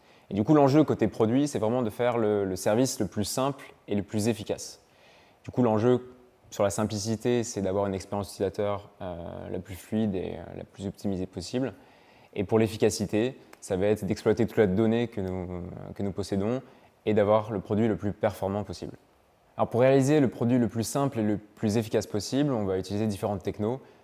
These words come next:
Et pour cela, on repose sur une architecture au niveau back-end en microservices qui va nous permettre, pour la partie transaction, d'utiliser de l'Elixir, par exemple, et avoir ainsi, euh, de la haute performance et être capable de faire la billetterie d'un événement comme Sonar.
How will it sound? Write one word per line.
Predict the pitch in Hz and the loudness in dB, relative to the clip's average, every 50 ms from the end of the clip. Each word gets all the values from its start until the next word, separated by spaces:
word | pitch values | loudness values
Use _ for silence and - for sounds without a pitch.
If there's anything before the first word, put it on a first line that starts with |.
| _ - - | _ -12 -10
Et | 104 | -8
pour | 104 107 101 | -6 -6 -6
cela, | - 135 131 | -2 0 0
on | 127 | 2
repose | 107 107 - - 123 107 | 2 0 0 0 -4 -4
sur | - 107 | -2 -2
une | 104 107 107 | -2 -2 -2
architecture | 104 101 - 107 107 117 - - - - 120 120 120 110 | -2 -4 -8 -4 -4 -6 -6 -6 -6 -4 -2 -2 -2 -2
au | 98 | -2
niveau | 95 95 98 92 | -2 -4 -2 -2
back-end | 95 98 - - 110 107 107 | -2 -4 -2 -2 -2 -2 -2
en | 98 | -2
microservices | 92 98 92 - - 113 98 - 98 92 107 123 - - - - _ - | -4 -4 -4 -4 -4 -4 -2 -2 -2 -2 -2 -2 -6 -8 -14 -16 _ -10
qui | - 107 | -6 -4
va | 95 101 | -2 -2
nous | 101 101 | -2 -4
permettre, | 90 - 101 95 98 101 107 113 107 - - - - _ - - _ | -4 -4 -4 -4 -2 -2 -4 -4 -6 -8 -12 -20 -20 _ -20 -20 _
pour | - - 92 | -10 -6 -4
la | 95 | -4
partie | 92 - 98 - - | -4 -6 -8 -6 -6
transaction, | 101 - - 113 98 107 104 98 - - 117 117 | -6 -4 -2 0 2 2 0 0 -2 -4 -2 -2
d'utiliser | 110 98 87 - 92 98 87 90 101 | -2 -2 -4 -6 -6 -6 -4 -4 -2
de | 92 | -2
l'Elixir, | 95 95 92 92 92 - - 123 135 131 | -2 -2 -2 -4 -4 -4 -4 -4 -4 -4
par | - 104 | -4 -4
exemple, | 95 95 95 101 113 127 - - _ - _ _ _ _ - - | -4 -4 -4 -4 -6 -6 -8 -14 _ -20 _ _ _ _ -14 -10
et | 90 | -6
avoir | 90 95 90 90 90 | -2 -2 -2 -2 -4
ainsi, | 92 - - 104 101 101 98 95 | -6 -8 -4 -4 -2 -2 -2 -4
euh, | 90 | -4
de | 90 90 | -4 -2
la | 90 92 | 0 2
haute | 110 110 - | 2 0 2
performance | - 104 92 - - 95 95 101 117 131 127 - - - - | -2 -4 -4 -2 -2 -2 0 0 -2 -4 -6 -10 -14 -12 -10
et | - 92 | -8 -8
être | 90 - | -8 -6
capable | - 92 - - 92 101 | -6 -8 -6 -4 -6 -4
de | 87 87 | -6 -8
faire | - 98 92 | -8 -8 -8
la | 92 90 | -8 -8
billetterie | 85 90 90 - - - 101 90 | -6 -8 -8 -8 -6 -6 -6 -6
d'un | 90 92 | -4 -6
événement | 90 85 92 92 95 101 101 | -6 -6 -4 -4 -4 -4 -4
comme | 95 95 92 90 | -6 -8 -8 -10
Sonar. | - - 95 92 92 117 - - _ | -8 -8 -8 -6 -8 -10 -12 -16 _